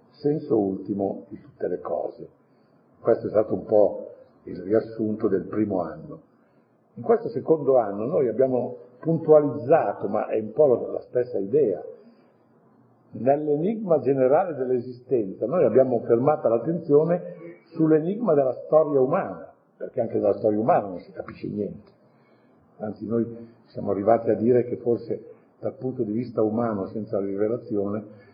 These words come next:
quello che ha definito meglio la storia è stato Shakespeare, quando ho detto che la storia è la fiaba raccontata da un idiota,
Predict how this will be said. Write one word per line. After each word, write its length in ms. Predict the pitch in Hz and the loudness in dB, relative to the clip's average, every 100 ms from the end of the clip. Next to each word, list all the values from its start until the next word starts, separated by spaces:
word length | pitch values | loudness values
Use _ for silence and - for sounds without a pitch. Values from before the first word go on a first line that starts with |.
| _ _ _ | _ _ _
quello 240 | - 123 117 | 4 4 4
che 100 | 104 | 2
ha 40 | |
definito 500 | 107 110 117 120 120 | 0 0 -2 0 0
meglio 340 | 104 113 107 | 2 2 2
la 100 | 110 | 0
storia 460 | - - 104 104 110 | 0 -4 -4 -2 -2
è 60 | 107 | -4
stato 320 | 104 - 120 | -6 -8 -8
Shakespeare, 560 | - 92 90 - 107 104 _ _ _ _ - | -6 -6 -8 -10 -14 -14 _ _ _ _ -6
quando 280 | 110 107 123 | -4 -2 0
ho 20 | |
detto 320 | 104 101 101 | 0 0 -4
che 120 | 104 | -2
la 100 | 110 | -2
storia 840 | 113 - 95 90 98 101 - - - - | -2 -2 -2 0 -2 -2 -6 -20 -16 -2
è 100 | 107 | 2
la 160 | 117 | 2
fiaba 520 | 113 107 92 95 92 - | 4 2 2 0 -2 0
raccontata 1160 | 101 107 - 98 - 101 98 95 92 - - - | -2 -2 -4 -8 -2 -4 -2 -6 -6 -6 -14 -10
da 180 | 92 | -6
un 140 | 92 92 | -6 -6
idiota, 560 | 90 95 - - - | -8 -6 -8 -10 -16